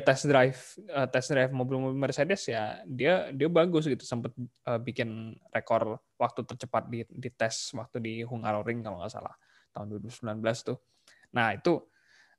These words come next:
eh, itu jadi, jadi bekalnya dia gitu. Eh, in-, ini adaptasinya nggak bakal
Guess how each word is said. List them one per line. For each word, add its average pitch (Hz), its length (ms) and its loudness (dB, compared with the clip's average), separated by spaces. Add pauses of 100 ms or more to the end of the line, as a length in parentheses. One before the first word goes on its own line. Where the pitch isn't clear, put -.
eh, 110 400 4
itu 165 80 4
jadi, 139 240 8
jadi 131 240 6
bekalnya 120 400 4
dia 135 240 8
gitu. 127 320 -2 (240)
Eh, 110 340 -4 (140)
in-, 123 140 -8 (100)
ini 143 400 -2 (400)
adaptasinya 143 560 6
nggak 135 80 8
bakal 127 160 6